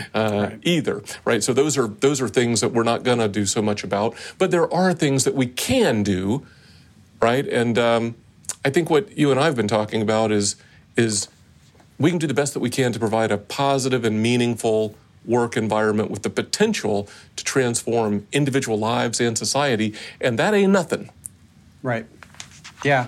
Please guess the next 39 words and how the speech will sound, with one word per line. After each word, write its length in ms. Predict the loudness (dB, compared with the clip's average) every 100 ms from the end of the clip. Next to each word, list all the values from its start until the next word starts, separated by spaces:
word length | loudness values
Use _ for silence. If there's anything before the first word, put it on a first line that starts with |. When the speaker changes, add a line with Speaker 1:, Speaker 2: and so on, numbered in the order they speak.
| -2
Speaker 1:
I, 120 | 0 2 4
I've 60 | 2
been 120 | 2
trying 240 | 2 4
to 100 | 4
hit 180 | 0 0
that, 220 | 0 0 -4 -16 -4
that, 260 | -2 -2 -8 -8
uh, 280 | -6 -4 -4
remind 420 | 0 2 2 2
people 320 | -2 -4 -6
of 120 | -8 -2
that, 340 | 0 -2 -4 -8
uh, 520 | -4 -4 -6 -8 -10 -6
as, 200 | -6 -8 -8
as 220 | -8 -6
we, 240 | -6 -4
um, 300 | -6 -8 -10 -16 -16 -14
as 120 | -6
we 80 | -6
kind 160 | -4 -8
of 100 | -6
work 240 | -8 -6
on 100 | -6
our 160 | -4 -4
culture 560 | -4 -6 -4 -4 -2
and 120 | -2 -6
sort 140 | -8
of 80 | -6
a 60 | -6
relaunch 760 | -2 0 0 0 0 -2 -2
of 100 | -2
our, 300 | -2 0 -2 -6 -16 -16 -16 -6
of 100 | 0
our 160 | 2 2
division 760 | -2 0 0 0 0 0 0
a 60 | -2
little 220 | -4 -2
bit. 280 | -2 -4 -4